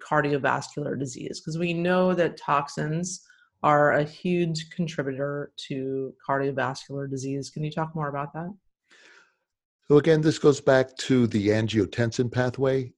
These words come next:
Speaker 2: And this is my, I'm gonna go out on a branch here, a, a limb. And I don't think it's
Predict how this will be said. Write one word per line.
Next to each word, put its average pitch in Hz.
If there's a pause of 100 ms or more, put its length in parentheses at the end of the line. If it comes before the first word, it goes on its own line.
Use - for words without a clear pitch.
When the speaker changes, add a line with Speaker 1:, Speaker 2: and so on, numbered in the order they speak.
(120)
Speaker 2:
And 120 (200)
this 151
is 139
my, 123
I'm 120
gonna 110 (220)
go 117
out 110
on 101
a 95 (260)
branch 92
here, 80 (200)
a, 82 (100)
a 87
limb. 82 (840)
And 101
I 107
don't 135
think 104
it's 92